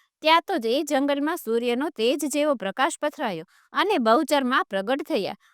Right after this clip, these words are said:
અને માતાજીએ લીલા કરી અને મોગલોના પેટ ફાડીને જીવતા કુકડાઓને બહાર કાઢ્યા. અને પછી તો માતાજીએ ગાયોને પણ સજીવન કરી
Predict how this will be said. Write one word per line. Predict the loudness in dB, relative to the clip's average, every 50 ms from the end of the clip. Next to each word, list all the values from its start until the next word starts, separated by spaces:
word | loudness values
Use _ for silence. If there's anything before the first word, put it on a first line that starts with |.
| _ -2
અને | 0 2 2 2
માતાજીએ | 2 4 4 2 2 4 2 2 2 2 0 0 0
લીલા | 0 0 -2 0 2 0 0 0
કરી | 0 -2 -2 -2 -4 -8 -8 -8
અને | -6 -4 -2 0
મોગલોના | 0 2 2 0 2 2 2 2 2 0 2 0 0 0
પેટ | 0 0 -2 -2 -2 -2 2
ફાડીને | 4 4 4 4 2 -2 -2 -2
જીવતા | -2 -2 -2 -4 -2 0 0 0
કુકડાઓને | 0 -2 -2 2 2 2 2 2 0 -2 -2
બહાર | -2 -2 0 2 2 0 2
કાઢ્યા. | 2 2 2 2 2 0 -2 -2 -4 _ _ -14 -6 -2
અને | -2 0 0 0 0
પછી | 0 0 0 0 -2 0
તો | 2 2 2
માતાજીએ | 4 4 2 2 4 4 2 2 2 0 -4 -2 -2
ગાયોને | 0 0 0 0 0 0 -2 -4 -4
પણ | -6 -8 -8
સજીવન | -6 -4 -4 -4 -4 -2 -2 -2 0 -2 -2
કરી | -2 -2 -4 -4 -6